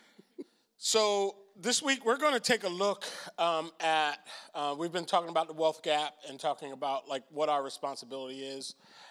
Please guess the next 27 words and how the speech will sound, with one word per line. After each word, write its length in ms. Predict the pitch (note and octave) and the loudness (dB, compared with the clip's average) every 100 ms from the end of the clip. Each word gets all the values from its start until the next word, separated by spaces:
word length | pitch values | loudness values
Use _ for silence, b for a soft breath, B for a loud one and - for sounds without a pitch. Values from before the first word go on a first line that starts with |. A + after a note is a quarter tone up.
| - | -8
as 320 | C3+ C#3 C3 | -2 0 0
followers 440 | - C#3+ C3 B2+ B2 | 0 0 0 -4 -10
of 100 | - | -10
Jesus, 480 | D#3 C#3 - - | -8 -6 -8 -10
as 100 | A#2+ | -12
people 300 | - C3+ A#2+ | -14 -14 -12
of 80 | A2+ | -14
faith, 480 | - D#3 D3 C#3 - B B B B | -6 -4 -4 -6 -16 B B B B
um, 400 | C3 B2+ A#2+ B2 - | -12 -8 -8 -10 -10
as 160 | B2+ A#2 | -10 -10
a 60 | |
church, 580 | - F#3 E3 D#3+ - - - D#3+ | -6 0 0 0 -8 -10 -14 -16
fo-, 100 | - | -12
folks 300 | - C#3 C3 | -8 -8 -8
who 80 | C#3+ | -8
love 240 | C3 A#2 | -6 -6
God. 320 | B2+ C3+ C3+ - - | -4 -4 -4 -10 -8
What 200 | C#3 D#3+ | -6 -6
is 120 | C#3+ | -2
our 160 | C#3 | -2
response 720 | B2+ A#2+ - C3+ B2 - - - b b b b _ - | -2 -8 -8 -8 -8 -10 -12 -12 b b b b _ -6
in 320 | E3+ E3 D3 | -4 -6 -8
this 320 | C#3 D#3+ - | -4 -2 -4
moment 380 | C#3 D3 D3 C3+ - | -4 -6 -6 -10 -14
in 100 | B2 | -14
time 580 | A2+ - D#3 C3 A#2+ A#2+ - | -12 -8 -8 -10 -12 -16 -12
around 640 | B2+ B2 B2 B2+ B2 A#2+ | -10 -6 -4 -4 -6 -10